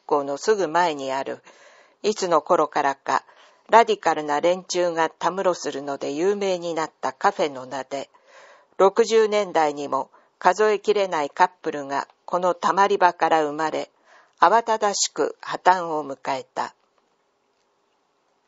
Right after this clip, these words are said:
礼二街のカロラたちの家は、ミラノでは珍しい一戸建てで、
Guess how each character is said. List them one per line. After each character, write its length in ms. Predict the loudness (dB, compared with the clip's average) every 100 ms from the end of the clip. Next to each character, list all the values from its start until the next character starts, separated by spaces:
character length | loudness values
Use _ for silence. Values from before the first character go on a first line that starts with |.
| _ _ _ _ _ _ _ _ _ 0
礼 220 | 6 6
二 160 | 4 2
街 240 | 2 0
の 160 | -2 -2
カ 180 | 2 4
ロ 140 | 4
ラ 140 | 2
た 140 | -2 -8
ち 160 | -8
の 140 | -6 -4
家 240 | -2 0
は、 240 | 0 -2 -6 _ _ _ -4
ミ 120 | 2
ラ 160 | 4 4
ノ 160 | 2 -2
で 140 | 0
は 160 | 0 0
珍 280 | -2 0 2 2
し 460 | 0 -2 -4 -6 -10
い 80 | -12
一 80 | -8 2
戸 140 | 2
建 140 | 4 0
て 180 | -2
で、 220 | -4 -6